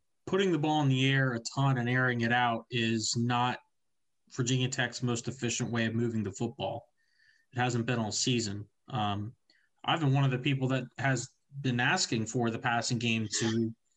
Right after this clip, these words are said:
try and get a bit more complex and try and scheme guys a bit more open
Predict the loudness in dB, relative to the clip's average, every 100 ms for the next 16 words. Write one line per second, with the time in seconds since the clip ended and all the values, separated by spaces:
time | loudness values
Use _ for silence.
0 | _ _ _ _ _ _ -10 -2 0 2
1 | 2 2 0 -2 0 2 2 2 2 2
2 | 0 -2 -2 -2 0 2 0 0 0 2
3 | 2 2 2 0 0 0 2 2 0 0
4 | 0 -2